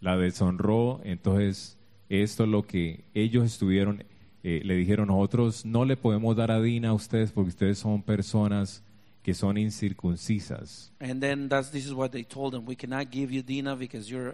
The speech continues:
Speaker 2: are uncircumcised people."
Speaker 1: Pero entonces, con la condición, fue una condición en realidad engañosa, no voy a entrar en detalles una vez más.
Speaker 2: I'm not gonna go into details, but it was very, uh, like,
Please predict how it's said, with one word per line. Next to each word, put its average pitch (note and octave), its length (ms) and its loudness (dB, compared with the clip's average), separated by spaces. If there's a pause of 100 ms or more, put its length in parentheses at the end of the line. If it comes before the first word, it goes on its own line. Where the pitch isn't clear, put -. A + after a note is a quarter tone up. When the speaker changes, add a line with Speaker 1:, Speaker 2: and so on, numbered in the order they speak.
Speaker 2:
are A2+ 400 -10 (140)
uncircumcised A#2+ 800 -12
people." G2+ 260 -20 (1200)
Speaker 1:
Pero F2+ 160 4
entonces, G2+ 640 0 (640)
con G2+ 160 2
la G#2 140 2
condición, G#2 640 2
fue A#2 120 0
una B2 140 0
condición A2+ 840 2
en G#2+ 140 -2
realidad G2+ 680 2
engañosa, G#2+ 640 2
no G2+ 100 2
voy G#2 160 4
a - 40 2
entrar G#2 240 0
en G2+ 80 -2
detalles F#2+ 580 0
una F#2+ 220 0
vez F#2 100 2
más. F#2 480 -4 (240)
Speaker 2:
I'm D3 80 -6
not D#3 140 2
gonna D3+ 160 2
go D3 140 -2
into C#3+ 180 -12
details, D#3 420 2
but C3 140 2
it C#3 100 2
was C3+ 220 0
very, B2+ 340 0
uh, A2+ 140 -4
like, A2 260 -8